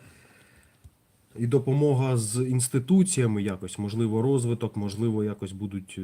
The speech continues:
допомагати там Верховній Раді щось приймати, щоб були якісь, якісь або, або нові закони, або промисловість якась буде розвиватись. Ми бачили, що малий і середній бізнес буде розвиватись далі непогано.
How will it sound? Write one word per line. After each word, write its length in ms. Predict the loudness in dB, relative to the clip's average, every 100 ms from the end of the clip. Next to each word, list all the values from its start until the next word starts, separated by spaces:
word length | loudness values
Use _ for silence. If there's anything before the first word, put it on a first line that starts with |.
| -8
допомагати 580 | -6 -4 -4 -4 -6 -8
там 200 | -6 -6
Верховній 400 | -6 -6 -4 -2
Раді 300 | -2 -4 -6
щось 220 | -8 -10
приймати, 520 | -6 -4 -4 -4 -8
щоб 180 | -8 -8
були 300 | -4 -4 -4
якісь, 380 | -6 -8 -12 -10
якісь 320 | -6 -6 -6
або, 240 | -8 -8 -8
або 220 | -4 -2
нові 260 | -2 -2
закони, 460 | -4 -6 -2 0 0
або 240 | -2 -4
промисловість 760 | -4 -4 -4 -4 -2 -2 -2 -4
якась 280 | -4 -4 -4
буде 220 | -6 -4
розвиватись. 560 | -4 -4 -6 -8 -6
Ми 120 | -2 0
бачили, 420 | 0 -2 -4 -8
що 260 | -4 -6 -6 -18 -20 -8
малий 300 | -2 2 2
і 40 | 0
середній 380 | -4 -4 -4
бізнес 360 | -4 -4 -2 -4
буде 240 | -4 -2
розвиватись 640 | -2 -4 -4 -6 -8 -12 -8
далі 340 | -4 -4 -6 -12 -20 -20 -8
непогано. 540 | -6 -4 -4 -8 -10